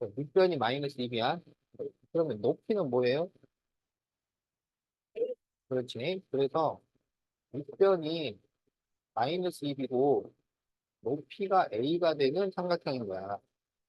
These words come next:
그래서 이 삼각형의 넓이, 그러면 이분의 일 곱하기 마이너스 이 곱하기 A예요. 그래서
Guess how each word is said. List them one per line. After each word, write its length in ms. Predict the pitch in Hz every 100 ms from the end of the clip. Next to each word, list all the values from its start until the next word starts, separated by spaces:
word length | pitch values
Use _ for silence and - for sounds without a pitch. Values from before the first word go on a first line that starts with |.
| _ -
그래서 300 | 165 160 120
이 200 | 143 156
삼각형의 760 | 190 202 190 170 147 190 190 -
넓이, 580 | 107 135 147 156 120 92 _
그러면 460 | 123 123 147 180 196 - _ _ -
이분의 420 | 131 165 165 151
일 80 | 143
곱하기 640 | 131 - 127 123 165 196 - _ -
마이너스 640 | 101 135 175 170 160 -
이 340 | 127 131 131 127
곱하기 680 | 117 - 117 147 175 180 113
A예요. 580 | 127 131 139 151 101 - _ _ _ _ _
그래서 500 | 123 123 156 185